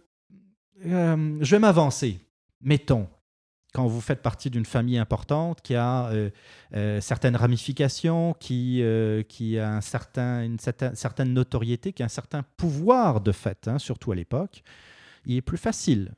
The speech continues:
d'agir et de faire en sorte que certaines histoires ne sortent pas. C'est des hypothèses, je le répète. Maintenant, ce qui serait intéressant pour nous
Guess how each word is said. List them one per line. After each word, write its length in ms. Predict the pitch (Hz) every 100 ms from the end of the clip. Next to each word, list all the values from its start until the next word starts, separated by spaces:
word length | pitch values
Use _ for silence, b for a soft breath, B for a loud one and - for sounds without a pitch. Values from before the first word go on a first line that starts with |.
| -
d'agir 800 | 101 110 101 104 127 180 190 117
et 80 |
de 120 | 98 98
faire 280 | - 117
en 80 | 104
sorte 340 | - 175 - -
que 420 | 120 127 127 - _
certaines 360 | - 107 117 98
histoires 320 | 101 - 135
ne 80 | 110
sortent 280 | - -
pas. 140 | - - _ _ - B B B B
C'est 160 | - 80
des 120 | 85
hypothèses, 600 | - 92 101 120 156 156 135 _
je 140 | 90
le 60 | 95
répète. 480 | 90 - - - - b b b b
Maintenant, 420 | 98 - 202 233
ce 80 | -
qui 80 | 110
serait 140 | -
intéressant 540 | 110 117 101 90 113 104
pour 240 | 98 80
nous 240 | 95 170